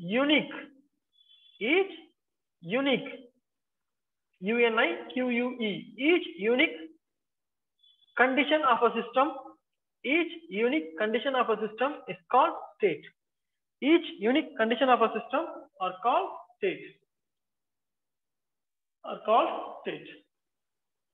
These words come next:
இங்க பாருங்க. இங்க பாருங்க. அதுக்கு என்ன அர்த்தம்னா, இந்த point.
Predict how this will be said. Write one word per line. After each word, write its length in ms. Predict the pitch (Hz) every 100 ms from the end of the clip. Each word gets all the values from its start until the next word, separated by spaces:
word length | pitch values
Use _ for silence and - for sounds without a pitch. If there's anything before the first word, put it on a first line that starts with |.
| _ 240
இங்க 120 | 214
பாருங்க. 220 | 208 165 156 - - _ _ _ _ _ _ _ _ _ _ _ _ _ _ _ 214
இங்க 100 | 190
பாருங்க. 240 | 156 143 151 - _ _ _ _ _ -
அதுக்கு 160 | 185 208
என்ன 120 | 247
அர்த்தம்னா, 280 | 196 180 247 330 - - - _ _ _ _ _ 254
இந்த 140 | 269
point. 340 | - 190 -